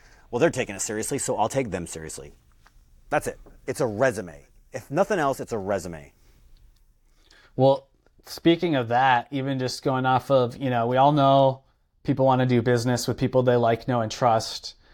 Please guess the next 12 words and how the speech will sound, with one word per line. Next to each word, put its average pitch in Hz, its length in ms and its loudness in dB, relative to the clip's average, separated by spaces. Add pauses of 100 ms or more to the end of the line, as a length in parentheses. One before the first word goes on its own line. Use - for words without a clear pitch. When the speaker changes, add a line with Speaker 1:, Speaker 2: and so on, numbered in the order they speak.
(180)
Speaker 2:
I 127 120 -2
just 131 360 -2
saw 120 340 4
online, 120 800 0
they're 117 200 -2
saying 123 340 0
it 113 100 -4
takes - 480 -2 (440)
seven 165 460 2
hours 127 840 0
of 123 140 -6
somebody 123 640 2